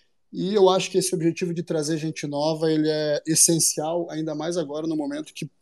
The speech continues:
pouquíssima gente sabe o que é N F T ou sabe realmente do que se trata esse mercado, né? Vamos lá. Ah, além disso, dessas parcerias que a gente firmou, hoje só tem parceria com a Santa Cannabis e com o Instituto Manga Rosa, que é gerenciado pelo doutor Paulo Vinícius.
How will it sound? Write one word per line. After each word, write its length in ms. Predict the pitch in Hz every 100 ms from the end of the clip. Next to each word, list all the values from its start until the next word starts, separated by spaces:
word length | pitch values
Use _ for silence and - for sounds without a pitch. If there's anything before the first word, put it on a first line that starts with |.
| _ _ -
pouquíssima 640 | 165 - 196 - 185 156
gente 240 | 147 156 -
sabe 320 | - 156 151
o 40 |
que 100 | -
é 60 | 143
N 100 | 139
F 180 | 120 -
T 140 | 156
ou 160 | 143 139
sabe 320 | - 143 139
realmente 340 | 143 147 143
do 120 | 151
que 100 | 139
se 220 | 151 143 -
trata 260 | 139 139
esse 160 | 143 151
mercado, 400 | 151 139 110 - _ _ _ _ _ _ _
né? 320 | 131 139 165 170 - - - _ _ _ _ _ _ _ _
Vamos 340 | - 208 208 185
lá. 300 | 156 123 113 _ _ _ _ _ _ _ _ _ _ -
Ah, 360 | 160 151 151 -
além 380 | 170 185 233 185
disso, 340 | 175 202 180
dessas 500 | 151 180 220 - 196
parcerias 540 | - 165 - 165 160
que 80 | -
a 60 | 156
gente 240 | 151 -
firmou, 440 | - 139 156 180 180
hoje 440 | 175 208 165 120
só 180 | - 143
tem 180 | 139 170
parceria 420 | 175 160 165 156
com 180 | 151 175
a 60 | 170
Santa 360 | - 175 175
Cannabis 640 | 165 143 147 160 156 147 135
e 120 | 156
com 400 | - 160 156 160
o 60 | 151
Instituto 440 | 143 - - 139 151
Manga 280 | 147 143
Rosa, 360 | 123 139 147 135
que 140 | 135
é 60 | 143
gerenciado 520 | 143 135 123 135 135
pelo 200 | 135 139
doutor 320 | 135 131 139 131
Paulo 180 | 135
Vinícius. 500 | 131 139 156 180 -